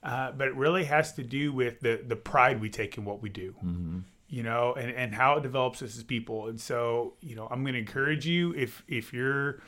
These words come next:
Speaker 1: driving to your next game, and you may be sitting there going, "Man, why am I driving this far for this game?"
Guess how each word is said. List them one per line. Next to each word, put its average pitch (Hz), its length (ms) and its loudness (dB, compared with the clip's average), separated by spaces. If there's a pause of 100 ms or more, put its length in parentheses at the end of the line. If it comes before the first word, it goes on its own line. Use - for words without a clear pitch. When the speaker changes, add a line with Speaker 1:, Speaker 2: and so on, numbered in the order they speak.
(280)
Speaker 1:
driving 143 340 6
to 135 40 0
your 135 100 2
next 127 220 -2
game, 131 320 4
and 117 120 2
you 147 120 6
may 180 180 8
be 151 160 4
sitting 139 220 -6
there 131 60 -2
going, 110 260 0
"Man, 120 100 -8
why 160 160 4
am 196 100 8
I 165 120 8
driving 107 400 2
this 107 160 -8
far 95 400 -2 (420)
for - 140 -8
this 113 200 -2
game?" 101 420 -6